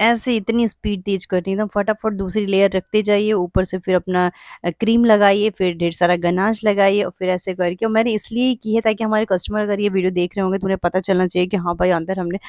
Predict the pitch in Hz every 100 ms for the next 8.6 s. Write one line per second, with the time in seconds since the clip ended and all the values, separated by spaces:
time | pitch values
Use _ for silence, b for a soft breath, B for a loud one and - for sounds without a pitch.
0 | B B - - 196 202 180 175 190 -
1 | 190 190 - 175 208 208 190 208 B B
2 | B _ _ _ _ _ _ _ - 226
3 | 233 226 233 214 220 220 196 185 202 208
4 | 196 196 185 175 180 170 175 185 170 170
5 | 175 180 185 175 180 170 165 180 180 180
6 | 175 190 185 185 180 180 - 180 165 190
7 | 170 _ 185 175 202 - 170 160 170 175
8 | 170 165 165 - 180